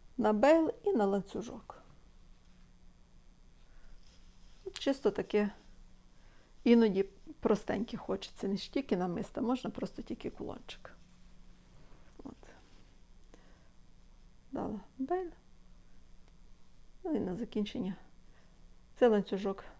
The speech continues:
Надін, я його використала з намиста. Додала подовжувача.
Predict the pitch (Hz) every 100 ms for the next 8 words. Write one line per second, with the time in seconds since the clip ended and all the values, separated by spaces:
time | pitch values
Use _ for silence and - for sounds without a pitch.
0 | - - 233 285 285 285 247 233 254 240
1 | 233 220 - 208 208 208 214 208 208 -
2 | 208 - - - - - 226 196 185 185
3 | 220 208 285 277 254 240 - 226